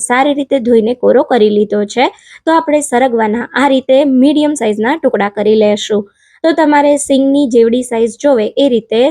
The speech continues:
સરગવાની સિંગના આવા ટુકડા કરી લેવાના. તમે જોઈ શકો છો અહીંયા મેં બધા જ સરગવાને આ રીતે સમારી લીધો છે. હવે આપણે શાકને એકદમ ટેસ્ટી એવું બનાવવા માટે અહીંયા ખાણી દસ્તામાં એક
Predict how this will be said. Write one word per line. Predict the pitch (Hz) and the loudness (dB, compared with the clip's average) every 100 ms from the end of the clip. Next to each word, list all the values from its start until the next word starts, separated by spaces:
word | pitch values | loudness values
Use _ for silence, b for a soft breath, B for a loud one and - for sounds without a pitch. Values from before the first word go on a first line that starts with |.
| - | -2
સરગવાની | 226 214 202 214 247 254 | -4 -2 -2 -2 -2 0
સિંગના | 226 220 226 240 - | -2 0 -2 -4 -2
આવા | 220 277 392 | 0 0 -2
ટુકડા | 269 202 208 214 | -4 -2 -2 0
કરી | 214 208 | 2 2
લેવાના. | 208 208 208 214 b b b 262 | 2 0 -2 -6 b b b 0
તમે | 277 277 | 2 2
જોઈ | 277 269 | 0 0
શકો | 269 262 254 | -2 -2 -2
છો | 247 | -2
અહીંયા | 233 226 | -2 0
મેં | 240 254 233 | -2 -2 -6
બધા | - 262 285 | -4 0 0
જ | - | 0
સરગવાને | 226 208 208 214 233 - | -2 0 0 0 0 0
આ | 220 214 | -2 -2
રીતે | 202 233 302 - | 0 0 0 0
સમારી | 233 202 214 214 | -2 0 0 2
લીધો | 202 208 202 - | 0 -2 -4 -2
છે. | 208 208 b b b | -4 -6 b b b
હવે | 285 320 | -2 0
આપણે | 285 240 247 269 - | 0 0 -2 -2 -6
શાકને | 254 247 - 240 208 202 b b 277 | -8 -8 -8 -6 -6 -8 b b -6
એકદમ | 233 226 302 320 330 | -4 0 0 0 0
ટેસ્ટી | 269 247 - 269 254 | 0 0 -2 0 2
એવું | 262 226 | 2 2
બનાવવા | 208 220 233 247 | 0 -2 -2 -2
માટે | 240 233 208 214 B B B | -4 -2 -4 -6 B B B
અહીંયા | 277 320 302 - | 2 2 0 -2
ખાણી | 254 254 277 240 | -2 2 2 2
દસ્તામાં | 220 220 214 208 208 - | -2 -2 -6 -4 -6 -4
એક | 311 | -2